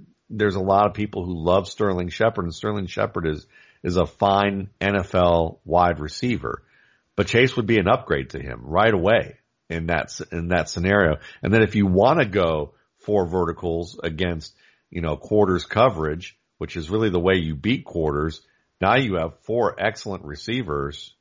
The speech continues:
to be able to do that, and you can kind of mix and match where you want them to go based on what matchup advantages you wanna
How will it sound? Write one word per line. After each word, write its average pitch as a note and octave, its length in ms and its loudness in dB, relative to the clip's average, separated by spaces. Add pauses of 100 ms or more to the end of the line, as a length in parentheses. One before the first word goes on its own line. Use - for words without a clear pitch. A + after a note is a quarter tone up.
to - 80 -12
be F#2+ 140 0
able D#2+ 180 0
to C#2 80 -6
do A2 300 0
that, D2+ 340 0 (240)
and F2 120 -4
you F2 140 -2
can D#2 380 -6 (320)
kind G2+ 240 2
of E2+ 100 -2
mix F#2+ 360 0
and F2+ 180 -2
match G2+ 360 2
where F#2+ 140 0
you F#2 200 -2
want F#2 260 0
them E2+ 180 -6
to D#2 80 -6
go G2 380 2
based F2 340 -2
on E2+ 160 -4
what E2+ 260 -4
matchup F2+ 600 -4
advantages D#2 600 -6
you E2 120 -6
wanna D#2+ 360 -2